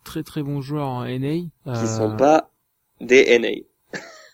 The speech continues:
Speaker 1: Ouais, pas forcément, mais du coup, enfin, voilà, il y a plus,
Speaker 2: Non, mais si, hein.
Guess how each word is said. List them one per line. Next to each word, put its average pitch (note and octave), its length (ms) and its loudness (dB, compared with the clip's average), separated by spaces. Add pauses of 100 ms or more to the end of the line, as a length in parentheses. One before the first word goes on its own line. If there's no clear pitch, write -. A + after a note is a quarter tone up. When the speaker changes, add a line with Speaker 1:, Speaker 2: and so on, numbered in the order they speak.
(140)
Speaker 1:
Ouais, F#3 220 8
pas E3 140 -2
forcément, F#3+ 500 0
mais C3+ 220 0
du B2 200 -10
coup, D#3 260 -8
enfin, A2+ 480 -8
voilà, B2 340 -4
il A2+ 180 -14
y B2+ 80 -4
a B2 40 -4
plus, - 180 -4
Speaker 2:
Non, F3+ 40 6
mais D3+ 80 2
si, - 220 -4
hein. F3+ 140 -8